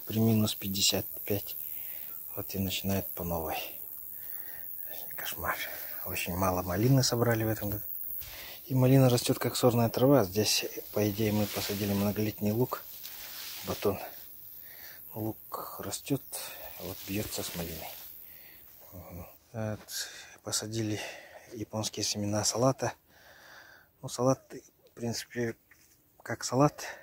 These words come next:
но просто мы его не едим. В этом году у нас огурцы что-то слабо. В прошлом году тоже был пустоцвет, в этом году тоже слабо. Три сорта посадили.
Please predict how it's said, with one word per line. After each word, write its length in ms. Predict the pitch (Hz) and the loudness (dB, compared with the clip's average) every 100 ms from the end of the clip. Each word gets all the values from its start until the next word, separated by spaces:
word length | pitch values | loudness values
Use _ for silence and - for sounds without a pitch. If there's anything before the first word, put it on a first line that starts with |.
| - _ 107 | -20 _ -20
но 80 | |
просто 320 | 101 120 - 110 | -10 -8 -4 0
мы 160 | 110 | 2
его 120 | 104 | 2
не 200 | 101 92 | 0 0
едим. 260 | 82 82 82 - _ _ _ _ _ _ _ _ _ - | -4 -8 -12 -14 _ _ _ _ _ _ _ _ _ -8
В 60 | - | -4
этом 240 | 117 113 | 0 2
году 180 | 110 104 | 4 4
у 60 | 110 | 6
нас 200 | 107 107 | 6 4
огурцы 340 | 98 98 - | 2 0 0
что-то 260 | 90 - - | -2 -4 -6
слабо. 340 | - 90 - - - - - | -4 -4 -2 -4 -4 -10 -18
В 60 | - | -6
прошлом 320 | 107 104 107 | 0 2 4
году 220 | 104 101 98 | 4 4 6
тоже 340 | 135 127 - _ _ - - - - _ | 6 6 4 _ _ -20 -20 -20 -20 _
был 200 | 101 107 | 0 0
пустоцвет, 640 | 104 101 - 104 - 104 - - - | 0 -2 -2 -2 -2 -2 -2 -8 -8
в 100 | 87 | -6
этом 200 | 95 98 92 | -6 -2 0
году 240 | 87 92 - - _ - - - - - - _ - | 0 -2 -4 -10 _ -20 -18 -18 -18 -20 -20 _ -14
тоже 160 | - | -10
слабо. 380 | - 80 76 - - - - - - - - _ _ | -6 -6 -4 -4 -6 -10 -6 -2 -2 -4 -20 _ _
Три 200 | - 101 | -4 0
сорта 420 | - 101 - 95 - - | 2 2 0 0 0 -4
посадили. 560 | - - 101 120 131 | -2 -2 2 6 8